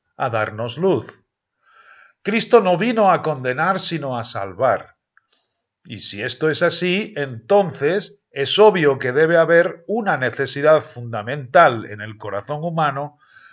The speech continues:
por iluminación y salvación. Pero, ¿qué es la salvación? A medida que vayamos considerando este asunto,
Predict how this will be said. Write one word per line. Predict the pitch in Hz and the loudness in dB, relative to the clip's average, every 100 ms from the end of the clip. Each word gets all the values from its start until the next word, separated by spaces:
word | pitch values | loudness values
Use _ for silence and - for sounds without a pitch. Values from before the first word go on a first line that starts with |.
| _ | _
por | - 147 | 0 0
iluminación | 135 127 120 123 98 - 147 151 175 | 0 -6 -8 -8 -10 -8 -6 -6 -4
y | |
salvación. | - 120 92 92 - 107 76 _ _ _ _ _ _ _ - _ _ _ _ | -4 -6 -8 -12 -10 -12 -12 _ _ _ _ _ _ _ -20 _ _ _ _
Pero, | 101 85 87 80 78 - _ | -16 -14 -12 -12 -14 -18 _
¿qué | - 139 143 | 0 4 4
es | 147 98 - - | 2 0 -6 -8
la | 95 | -10
salvación? | 92 101 92 101 - 175 123 76 _ _ _ _ - - - - _ _ | -8 -8 -8 -10 -6 -6 -6 -10 _ _ _ _ -20 -20 -20 -20 _ _
A | 127 | -6
medida | 127 170 214 202 | -2 2 6 6
que | 175 | 8
vayamos | 160 170 190 190 | 6 6 4 2
considerando | - 165 - 143 139 170 170 143 | 2 2 0 0 2 2 2 -2
este | - 120 | -2 -4
asunto, | 113 180 170 143 123 127 127 | -4 -4 -6 -6 -8 -8 -10